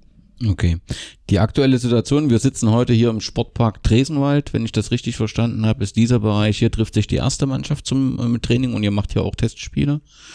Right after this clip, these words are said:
Aber der Verein ist im Prinzip an drei Städten aktiv. Ähm, parallel habt ihr den Mariannenpark als Trainingsstätte für den Nachwuchs,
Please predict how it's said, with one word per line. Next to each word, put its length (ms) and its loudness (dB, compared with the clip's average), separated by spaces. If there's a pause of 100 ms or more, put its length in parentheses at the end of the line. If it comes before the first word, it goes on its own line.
(380)
Aber 100 2
der 100 4
Verein 360 2
ist 100 -4
im 100 0
Prinzip 400 -2
an 160 -2
drei 300 2
Städten 420 -4
aktiv. 760 -2
Ähm, 280 0
parallel 400 4
habt 160 2
ihr 60 0
den 340 -2
Mariannenpark 800 0
als 200 0
Trainingsstätte 540 -2
für 120 -4
den 100 -4
Nachwuchs, 500 -4